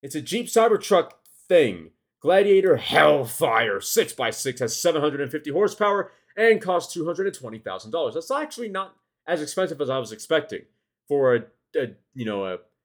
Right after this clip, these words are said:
cyberpunk-ified Jeep Wrangler. Powering this six-wheel drive Jeep Gladiator from Apocalypse is a tuned Hellcat engine. Yep, there you go. Love to see it. Two hundred twenty thousand, honestly,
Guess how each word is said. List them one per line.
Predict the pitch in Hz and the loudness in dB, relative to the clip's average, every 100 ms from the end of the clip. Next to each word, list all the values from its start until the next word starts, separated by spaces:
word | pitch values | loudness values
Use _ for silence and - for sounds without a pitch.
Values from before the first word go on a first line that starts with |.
| _ | _
cyberpunk-ified | - 165 160 147 - 147 139 - _ _ _ 127 - 135 131 120 - | -2 0 0 -4 -2 -2 -2 -10 _ _ _ -14 -4 -2 0 -2 -6
Jeep | 123 120 117 | -10 -10 -4
Wrangler. | 113 110 87 80 _ _ _ _ _ _ _ _ _ _ | -2 -2 -8 -14 _ _ _ _ _ _ _ _ _ _
Powering | 165 220 226 202 | -2 2 2 2
this | 180 165 156 | -2 -2 -4
six-wheel | - - 220 233 - 247 196 160 | -2 2 6 6 4 4 4 4
drive | 123 139 151 127 | 0 2 2 0
Jeep | 139 147 | -4 -10
Gladiator | 117 127 160 156 127 113 | -6 -2 0 0 -2 -6
from | 123 | -8
Apocalypse | 110 - 185 190 151 127 - - _ _ _ _ | -10 -2 -2 0 0 -2 -4 -10 _ _ _ _
is | 143 151 | -6 -6
a | |
tuned | 147 - 196 202 180 | -6 0 2 4 2
Hellcat | 139 165 170 - 151 151 | 0 2 2 2 -2 -2
engine. | 185 135 - _ _ - | -2 -4 -8 _ _ 4
Yep, | 254 302 - | 6 6 4
there | 220 226 | 6 6
you | 185 | 8
go. | 170 | 4
Love | 147 143 160 185 | 4 4 4 2
to | |
see | - 156 | -4 -4
it. | 123 | -2
Two | 254 | 0
hundred | 311 311 | 0 -2
twenty | 240 269 240 | -2 -2 2
thousand, | 302 330 247 | 4 4 2
honestly, | 247 339 359 349 208 175 | 0 2 2 -2 -4 -8